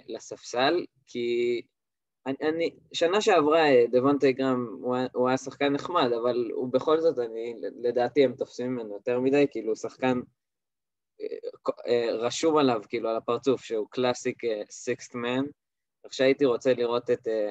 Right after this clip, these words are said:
אותם עם למלו באחד ורוזיר בשתיים. אבל כן, זו קבוצה שכיף לצפות, אה, ש-, באמת,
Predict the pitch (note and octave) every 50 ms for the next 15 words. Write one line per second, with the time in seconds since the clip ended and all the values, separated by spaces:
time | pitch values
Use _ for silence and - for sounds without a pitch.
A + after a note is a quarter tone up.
0 | - - A2 - - A#2+ A2+ A2+ A2+ A2 A2 G#2+ G2+ - - A#2 A2+ A2+ A2+ A#2+
1 | A#2+ B2 B2 A#2 G#2+ A2+ G#2+ G#2 - - A#2 G#2 G#2 G#2+ G#2+ G#2+ A2 G#2 G2 G2
2 | F#2+ F#2+ F#2+ _ _ _ _ _ _ - - A2+ G#2+ G2+ A2 A2+ A2+ A2 A2 G#2+
3 | - - - A2+ A2+ A#2+ B2+ C#3 D3+ - _ _ _ _ _ _ _ _ _ _
4 | _ _ _ _ _ _ _ _ _ _ _ _ _ _ _ _ - B2 A2+ A#2+
5 | A#2+ A#2+ - D#3 D#3 E3 D3 A#2 G#2+ - A2+ A2+ B2 - C#3 D3 - D#3+ E3 D#3+
6 | C#3+ C3 B2 A2+ A2 - - - - - - - C3+ C3 - - C#3 C3 - -
7 | - A#2 A2+ G2 - - _ - G#2 A#2 A#2 G#2 G#2 G2+ - - A2 A2 G#2+ G#2+
8 | - - C3 _ _ _ _ _ _ _ _ _ _ _ _ _ _ - A#2+ B2
9 | B2 - -